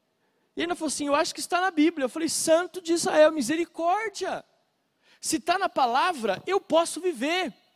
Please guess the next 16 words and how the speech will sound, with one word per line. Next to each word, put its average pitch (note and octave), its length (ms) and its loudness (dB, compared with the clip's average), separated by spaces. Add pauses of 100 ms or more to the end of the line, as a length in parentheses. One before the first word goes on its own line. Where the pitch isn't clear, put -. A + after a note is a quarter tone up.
(540)
Porque D#4 220 -2
a F4+ 80 2
palavra E4 600 4
foi F4 160 2
escrita E4 440 0
por C#4 220 0
Deus D#4+ 300 0
para E4 140 -4
que - 160 0
eu F#4 100 4
pudesse D4+ 480 -2
caminhar E4 480 -2
por D#4 180 -2
ela. C#4+ 420 0 (340)
Já B3 300 0
falamos, E4 760 -2